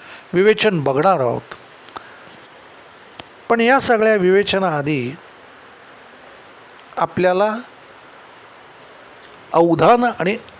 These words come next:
प्रत्यक्ष माऊलींनी सांगितलेल्या श्रोतेपणाचा थोडासा विचार करायचा आहे. माऊलींनी जे सांगितलेलं श्रोतेपण आहे, हे श्रोतेपण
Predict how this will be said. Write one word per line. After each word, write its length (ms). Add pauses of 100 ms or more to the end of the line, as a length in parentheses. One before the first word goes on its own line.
(1800)
प्रत्यक्ष 500
माऊलींनी 600
सांगितलेल्या 840 (960)
श्रोतेपणाचा 1040 (500)
थोडासा 340
विचार 440
करायचा 480
आहे. 120 (1900)
माऊलींनी 580
जे 180
सांगितलेलं 640
श्रोतेपण 720
आहे, 220 (760)
हे 140
श्रोतेपण 840